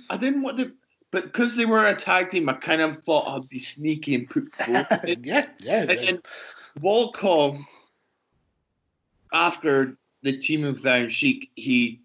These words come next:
Speaker 1: does the Bolshevik stuff, but he
Speaker 2: Mm-hmm.
Speaker 1: was also, he also did quite well being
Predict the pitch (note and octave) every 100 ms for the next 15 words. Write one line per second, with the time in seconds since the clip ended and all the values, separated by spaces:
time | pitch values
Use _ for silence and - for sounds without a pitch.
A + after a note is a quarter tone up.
0 | _ - C3 B2+ B2 A#2+ C#3+ F3 - F3
1 | E3+ - E3+ E3 - _ _ _ _ A2
2 | A#3 A#3 B3 B3+ C4+ F4+ - E4 D#4+ B3
3 | - _ _ _ _ _ G3 B3 D#4+ D#4
4 | B3 A#3 - G#3+ F#3 F#3 F3+ D3 E3+ F3
5 | E3 D#3+ D#3